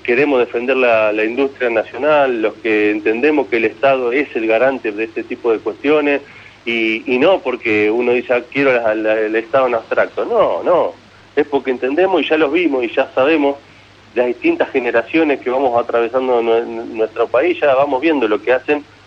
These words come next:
eh, los gobiernos que vienen por todo. Y en este caso, eh, digo, yo,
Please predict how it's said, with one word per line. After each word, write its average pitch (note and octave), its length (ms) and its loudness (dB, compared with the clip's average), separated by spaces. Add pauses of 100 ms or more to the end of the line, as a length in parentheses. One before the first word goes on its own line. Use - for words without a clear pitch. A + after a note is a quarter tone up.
(240)
eh, G2+ 520 0 (600)
los G#2+ 140 0
gobiernos A#2+ 400 2
que A2 120 -2
vienen B2+ 280 0
por A2+ 180 -2
todo. E2+ 320 -2 (320)
Y B2 360 0
en C3+ 100 0
este F3 240 -2
caso, F#3+ 420 -2 (420)
eh, G#2 500 0
digo, A#2+ 160 2
yo, C3 560 0